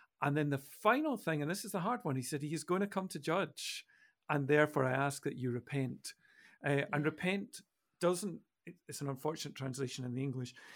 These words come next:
Speaker 1: it, it doesn't mean to flagellate yourself until an unhappy God is made happy again. It, it is to, um, turn your whole orientation towards the God who has already come to you. So that's the fourth thing. It's the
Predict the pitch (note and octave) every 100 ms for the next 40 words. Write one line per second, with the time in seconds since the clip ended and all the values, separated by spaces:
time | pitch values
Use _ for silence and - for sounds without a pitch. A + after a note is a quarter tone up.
0 | - - - - D#3+ F#3+ E3 F3 E3+ D#3+
1 | D#3 - C#3+ B2+ - D3+ D3 D3 C#3 -
2 | - C3 A#2 B2+ C3 B2+ B2+ B2+ C3 -
3 | B2 C3 A#2+ A#2 B2+ B2+ C#3 C3+ B2 C3+
4 | C#3 - - - - - D3+ - _ D#3+
5 | C#3 D3 C#3 - - D3+ C#3 C#3 B2+ -
6 | - - _ C#3+ C3 B2+ B2 _ _ -
7 | - F3 F3 D3+ C#3 - - - F#3+ F#3
8 | F3+ - D3 C#3 C3+ B2 C3+ B2+ - C3
9 | C#3 - _ - _ - - C3+ B2+ D3
10 | C#3+ C#3 - C#3 B2+ B2 A#2+ B2+ B2+ A#2+
11 | A#2 B2+ B2 C3 B2 - A#2 A2+ - B2+
12 | A#2+ C3 - - D#3 F3 - D#3+ - -
13 | C#3 B2+ - C3 B2 - D3